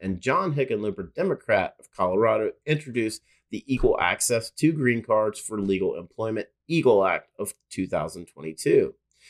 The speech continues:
a bill which benefit the U S economy by allowing American employers to focus on hiring immigrants based on their merit, not their birthplace. The eagle Act phases out the seven percent country limit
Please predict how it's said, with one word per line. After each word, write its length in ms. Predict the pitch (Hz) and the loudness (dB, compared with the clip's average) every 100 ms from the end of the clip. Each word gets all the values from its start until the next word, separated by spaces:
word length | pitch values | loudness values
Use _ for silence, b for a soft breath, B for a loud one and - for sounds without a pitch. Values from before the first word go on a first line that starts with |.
| b b - | b b 0
a 80 | 98 | 4
bill 220 | 107 120 | 4 4
which 320 | 123 80 - | 2 -6 -2
benefit 420 | 104 123 - 120 | 0 0 -2 -6
the 80 | 92 | -6
U 220 | 98 104 | -2 2
S 160 | 127 - | 2 0
economy 680 | - 110 95 101 117 147 - | -4 -2 0 0 -2 -4 -4
by 140 | 98 87 | -2 -2
allowing 400 | 90 90 95 87 | -2 -4 -6 -8
American 340 | 95 90 110 151 | -6 -4 -2 -2
employers 400 | 147 117 113 117 | -2 -2 -2 -4
to 60 | |
focus 360 | - 90 92 - | -6 -6 -6 -10
on 200 | - 87 _ - | -12 -14 _ 0
hiring 400 | 101 123 147 156 - | 2 4 2 -2 -6
immigrants 580 | 113 107 117 - - - _ _ _ _ _ _ _ | -6 -4 -4 -6 -8 -10 _ _ _ _ _ _ _
based 320 | 120 139 147 - | 8 8 4 -2
on 180 | 107 | -2
their 140 | 104 90 | 0 -2
merit, 540 | 92 92 107 139 - _ _ _ | -4 -2 2 0 -2 _ _ _
not 260 | 95 87 82 | -2 -2 2
their 140 | 95 | 2
birthplace. 720 | 107 143 151 - 50 - - - _ _ | 4 2 2 -6 -12 -12 -14 -14 _ _
The 220 | 90 - - | -2 -2 0
eagle 280 | 113 135 127 | 4 6 6
Act 180 | 92 - | 4 -2
phases 420 | - 113 123 120 | -2 -2 0 2
out 200 | 113 98 | 2 0
the 60 | |
seven 380 | 90 - 92 113 | -6 -4 -4 -4
percent 500 | 117 110 - 113 123 - _ | -8 -10 -4 -2 -2 -8 _
country 540 | 92 92 - 104 101 - | -8 -8 -4 -4 -4 -6
limit 420 | 87 98 120 113 | -4 0 0 -2